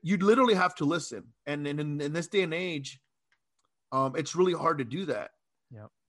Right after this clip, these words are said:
Speaker 1: People wanna be like, they wanna s-, get their opinions out there, and yet they don't wanna listen to someone else.
Speaker 2: Yeah.
Speaker 1: But
Speaker 2: Yeah.
Speaker 1: this kind of platform, you have to listen, you know?
Speaker 2: Yeah.
Speaker 1: And, uh,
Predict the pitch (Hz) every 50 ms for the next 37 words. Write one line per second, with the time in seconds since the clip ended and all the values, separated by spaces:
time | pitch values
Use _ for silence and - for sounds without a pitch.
0 | _ _ _ _ - 165 147 180 180 180 175 180 180 160 139 135 160 160 151 151
1 | 147 147 139 127 123 139 156 165 175 185 185 190 165 143 - - - - 175 175
2 | 175 - 170 165 160 143 - - 175 170 175 151 135 151 160 - - - 165 151
3 | 143 143 135 120 131 135 143 147 139 127 - 143 151 156 151 147 147 139 131 123
4 | 147 143 143 135 127 127 - 123 117 113 113 120 120 104 92 127 - - - _
5 | _ _ _ _ - 107 104 104 104 101 98 _ _ _ _ _ _ 110 147 147
6 | 127 107 107 101 123 175 202 202 - 220 190 160 - - 151 170 233 302 294 -
7 | 196 160 143 135 131 131 135 135 - _ _ _ 127 131 139 143 151 180 196 190
8 | - 160 131 113 104 - - 110 101 98 95 98 98 104 120 143 135 104 101 98
9 | - _ _ _ _ _ _ 110 113 113 113 110 110 107 107 104 101